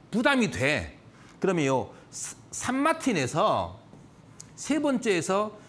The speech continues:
삼만 원만 가는 겁니다. 삼만 원만. 그러면 만약에 이기면 본전이야. 이기면 본전이야.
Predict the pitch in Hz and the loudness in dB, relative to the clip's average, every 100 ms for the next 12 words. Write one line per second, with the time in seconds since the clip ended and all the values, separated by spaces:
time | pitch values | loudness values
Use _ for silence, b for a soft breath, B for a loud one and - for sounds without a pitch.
0 | B - - 269 294 330 294 233 139 131 | B -10 -4 -2 2 2 4 2 0 -2
1 | 127 98 - 180 185 123 87 92 - - | -2 -6 -6 -4 -2 -4 -6 -12 -16 -20
2 | - - - - - - B B - 254 | -20 -20 -20 -20 -20 -20 B B 0 2
3 | 196 107 B B 117 151 262 247 165 170 | 2 0 B B 2 4 4 2 4 2
4 | 196 339 226 254 247 147 90 90 - - | 2 4 4 6 4 0 -4 -10 -18 -20
5 | - - - - 156 180 302 262 131 90 | -20 -20 -20 -4 0 2 4 2 0 -2
6 | - - - - - - - 175 214 208 | -6 -20 -20 -20 -20 -14 -4 -2 0 0
7 | 123 120 131 180 110 | 0 -2 -2 -2 -6